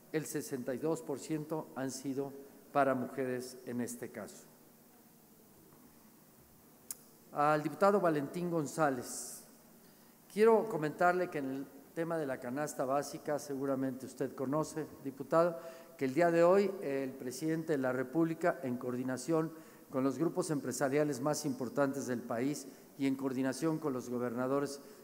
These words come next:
de muchos estados del país, entre los cuales está el Estado de México, si-, se firmó el convenio para la reducción del precio de la canasta básica, lo que ayudará a millones de mexicanos, eh, en todo el país,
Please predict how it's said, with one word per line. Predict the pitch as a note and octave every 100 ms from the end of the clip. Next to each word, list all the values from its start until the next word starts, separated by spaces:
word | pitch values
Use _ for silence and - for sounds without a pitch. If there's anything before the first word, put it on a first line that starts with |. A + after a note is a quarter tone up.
| -
de | C3+
muchos | C#3 F3+ F#3 -
estados | E3 D3+
del | C3+ B2
país, | C3 D3+ -
entre | C3+ A2+
los | A2 -
cuales | C#3+ C3+
está | -
el | C3+
Estado | A#2+ - B2+
de | C3
México, | D#3 D3+ D#3+ - - -
si-, | - C#3+ B2+ - D#3+
se | - C3+
firmó | C#3 B2+ D3+
el | D#3
convenio | D3 C#3 D3 D#3 E3 E3
para | D3 C3 B2+
la |
reducción | A#2+ B2+ B2 D#3 C#3+
del | C#3
precio | C#3+ D3 D3
de | D3
la | A#2 A#2+
canasta | A#2+ C#3 C3 C3
básica, | C#3 D3+ D#3+ - E3+ - - - -
lo | C3+ C3
que | C#3
ayudará | B2 C3+ C3 D3 D#3+ C#3+
a | C3+
millones | C#3+ C3 D#3+ F3 F3+ C#3
de |
mexicanos, | C3+ B2+ - C3 D3+ D3+ D3 - - - - - - -
eh, | - B2+ - C3
en | C3
todo | C3 E3
el | D#3+
país, | B2+ C3 D#3+ -